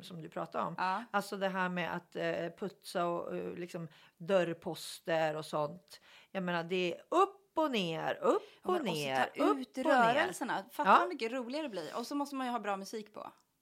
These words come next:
Speaker 1: Ja,
Speaker 2: Alltså riktigt
Speaker 1: absolut,
Speaker 2: bra dunka,
Speaker 1: absolut.
Speaker 2: dunka musik som, som man får feeling av.
Speaker 1: Ja, ja, ja, ja. Och <clears throat> jag började redan i, i helgen faktiskt, därför att då skulle,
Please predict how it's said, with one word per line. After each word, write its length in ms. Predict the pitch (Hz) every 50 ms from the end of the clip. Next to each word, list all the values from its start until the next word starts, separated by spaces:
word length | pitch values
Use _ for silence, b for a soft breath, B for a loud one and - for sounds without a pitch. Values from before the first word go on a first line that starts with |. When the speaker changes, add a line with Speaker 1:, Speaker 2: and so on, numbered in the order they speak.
| _ _ _
Speaker 1:
Ja, 340 | - 202 196 196 196 226 254
Speaker 2:
Alltså 240 | 247 208 156 151 160
riktigt 400 | - 175 165 - - - 285 240
Speaker 1:
absolut, 220 | 185 185 220 320 311
Speaker 2:
bra 280 | 208 208 202 208 196 -
dunka, 160 | 190 185 196 214 208
Speaker 1:
absolut. 420 | 202 196 - 214 214 254 320 294 -
Speaker 2:
dunka 260 | - - - - 220
musik 520 | 208 208 208 208 - 269 226 196 170 - -
som, 380 | - 202 190 190 190 190 185 -
som 160 | - - 262
man 100 | 254 269
får 140 | 262 - 269 - - - -
feeling 580 | 392 403 508 453 330 214 196 180 160 147 -
av. 60 | 170 226
Speaker 1:
Ja, 240 | 220 262 330 339 254
ja, 140 | 190 165 156
ja, 200 | 156 151 143 131
ja. 200 | 113 104 - B B B B B
Och 340 | B B B B 233 226 220 220 - - _
<clears throat> 160 | 262 277 226
jag 140 | 202 190 190
började 360 | 320 370 349 302 262 220 226
redan 340 | 214 202 175 185 185 185 - -
i, 280 | 185 185 180 175 - -
i 380 | - 175 160 160 156 151 160 160
helgen 500 | 160 160 170 180 254 320 359 339 269 190
faktiskt, 480 | - 151 - - - 147 165 - -
därför 180 | - 165 - 165
att 60 | -
då 100 | - 202
skulle, 280 | - - 240 214 202